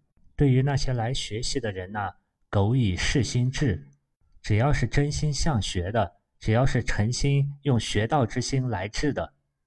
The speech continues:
，“斯受之而已矣。”我则斯受之，我都来者不拒，我都接受收留。在这种没有门户之见的情况下，来学习的人呢，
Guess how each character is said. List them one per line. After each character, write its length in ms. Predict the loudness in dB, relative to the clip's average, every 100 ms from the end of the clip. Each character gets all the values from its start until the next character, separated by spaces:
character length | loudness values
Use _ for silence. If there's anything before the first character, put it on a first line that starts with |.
| _ _ _ _
，“斯 300 | -12 -2 0
受 300 | 0 2 2
之 200 | 2 0
而 220 | 0 0
已 40 | 0
矣。” 380 | 0 0 -2 -10 _ _ _ -8
我 240 | 0 2 2
则 320 | 2 0 -2 -6
斯 280 | -8 -2 0
受 300 | 2 4 4
之， 320 | 2 -2 -2 -8 _ _ _ _ _
我 180 | 0 2
都 160 | 4 2
来 220 | 2 0
者 180 | -2 0
不 140 | 0
拒， 360 | 0 -2 -2 -4 -14 -6
我 200 | -4 -4
都 180 | -4
接 320 | -6 -2 -2 -2
受 260 | -2 -4
收 300 | -4 -2 -2
留。 280 | -2 -6 -10 -20 _ _ _ _ _ _ _
在 160 | -2 2
这 160 | 4
种 160 | 2 2
没 160 | 0 0
有 140 | 0
门 200 | -2 -6
户 160 | -4 -4
之 160 | -4
见 220 | -4 -4
的 80 | -4
情 240 | -6 -8 -4
况 200 | -4 -2
下， 320 | 0 0 -2 _ _ _
来 180 | -2 0
学 240 | 2 0 -2
习 200 | 0 0
的 100 | 0
人 180 | 0
呢， 220 | 2 0